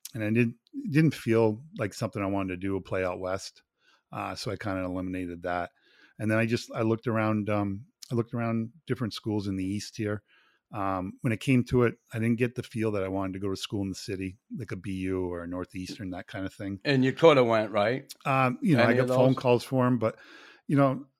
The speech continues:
Speaker 1: I had a pretty good mentor back then. Red Gendron was my high school coach. I, I mean,
Speaker 2: Red.
Speaker 1: I, I was fortunate enough to have, you know, a quality high school coach like that. And, uh, he really helped me through the process a lot.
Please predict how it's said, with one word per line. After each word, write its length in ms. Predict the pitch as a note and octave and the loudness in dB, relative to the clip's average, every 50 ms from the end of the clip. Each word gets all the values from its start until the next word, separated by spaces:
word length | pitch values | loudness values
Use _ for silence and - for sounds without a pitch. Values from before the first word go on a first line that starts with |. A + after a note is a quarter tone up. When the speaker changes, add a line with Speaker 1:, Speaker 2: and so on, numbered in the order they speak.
| _ _ - | _ _ -4
Speaker 1:
I 80 | D#3 F#3 | 0 2
had 120 | G#3+ G3 | 4 4
a 60 | D#3+ | 2
pretty 240 | - - D3 C#3 C3+ | 2 2 2 4 6
good 160 | B2 B2 G#2 | 6 4 4
mentor 380 | G#2+ G#2+ G#2+ A2 - C3 C3 A#2+ | 4 2 0 0 2 2 2 2
back 260 | A2+ A#2+ A#2+ A#2+ - | 4 2 0 0 0
then. 220 | - A#2 A2 G#2+ | -2 -2 0 0
Red 180 | G#2 G#2+ G#2+ G2+ | 2 0 0 0
Gendron 500 | G2 G#2+ G#2 A2 A2 A#2 B2 A#2+ A#2 B2+ | -2 -2 -2 0 0 0 0 0 -2 -4
was 160 | D#3 A#2 F#2 | -6 -8 -6
my 140 | G2+ G2 F2+ | -6 -6 -4
high 160 | G2 G2 G2+ | -4 -4 -4
school 300 | - - - A#2+ G#2 F#2 | -6 -6 -8 -8 -8 -8
coach. 340 | - - G2 F#2 F2+ - - | -6 -4 -4 -4 -4 -6 -8
I, 60 | G#2+ | -8
I 40 | G2 G#2 A#2 | -8 -8 -8
mean, 80 | - A2+ | -6 -2
Speaker 2:
Red. 540 | A2+ C#3 D3+ D#3+ E3 D#3+ D3 - - - - - - - - | 0 2 4 4 4 4 2 0 -6 -14 -20 -20 -20 -12 -10
Speaker 1:
I, 80 | C#3+ | -10
I 180 | D3 - C3+ C#3 | -4 2 4 4
was 160 | D3 D3+ C#3 | 4 4 2
fortunate 420 | - - - C3 B2+ A#2 - C3 A#2 | 0 -2 2 2 2 2 2 0 -2
enough 200 | A2 G#2 - - | -2 -2 -4 -6
to 80 | A2+ | -2
have, 220 | G2 G#2 G2 F2+ F#2+ - _ _ _ | -2 -2 -2 -2 -6 -14 _ _ _
you 140 | F3 A#2+ | -6 -4
know, 260 | G2+ F#2+ F2+ F#2 G#2+ - - | -4 -2 -4 -4 -8 -10 -16
a 80 | - - | -18 -18
quality 560 | - - - A2 G#2+ G#2 G#2 G2+ G2 F#2+ F2+ G2 - - - | -14 -4 0 4 6 6 6 4 2 -2 -4 -6 -8 -14 -12
high 160 | - - G2+ G2 | -4 -2 -2 -2
school 300 | - - - A2 G2+ - | -2 -4 -6 -6 -6 -6
coach 360 | - - G2 G2 F#2+ - - | -2 -2 -2 -2 -2 -4 -8
like 200 | F#2+ F2+ F#2+ _ | -8 -8 -6 _
that. 260 | G2+ F#2+ F2+ F#2 - - _ - - - - - _ _ _ - | -2 -2 -2 -2 -4 -8 _ -20 -20 -20 -20 -20 _ _ _ -8
And, 360 | - G2 F#2+ F#2 F#2 F#2 F#2 | -4 -2 -2 -2 -2 -2 -2
uh, 120 | F2+ F2+ F2 | -2 -2 -2
he 220 | F2+ G2+ A#2+ A2+ | -2 0 0 2
really 320 | G2+ G#2 G#2+ G#2+ G2 F#2 F2+ | 2 4 4 4 2 2 0
helped 180 | G2 G#2 A2 | -2 -4 -4
me 80 | G2+ F#2+ | -6 -8
through 200 | - - A2 F#2+ | -8 -8 -8 -8
the 100 | F#2 - | -8 -8
process 520 | - G2 F2+ F2+ - - - G2 - - | -6 -6 -6 -6 -6 -8 -10 -12 -12 -12
a 60 | G2+ | -10
lot. 320 | F2+ F2+ F2+ F2+ F2+ F#2+ | -6 -4 -2 -2 -2 -2